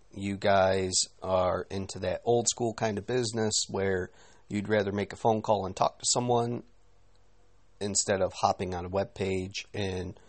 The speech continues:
ordering something that you have no idea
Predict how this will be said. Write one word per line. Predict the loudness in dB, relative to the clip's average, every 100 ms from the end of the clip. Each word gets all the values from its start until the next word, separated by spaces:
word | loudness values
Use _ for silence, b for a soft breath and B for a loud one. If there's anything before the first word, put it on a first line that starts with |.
| b b b 4
ordering | 6 8 6 2 0
something | 0 0 -2 0 2 2 0 -4 -8 b b b b b b -20 -2
that | 2 4 2 -4 -8
you | -6
have | -2 -2
no | -2 -4
idea | -4 -6 -6 -2 0 0 -2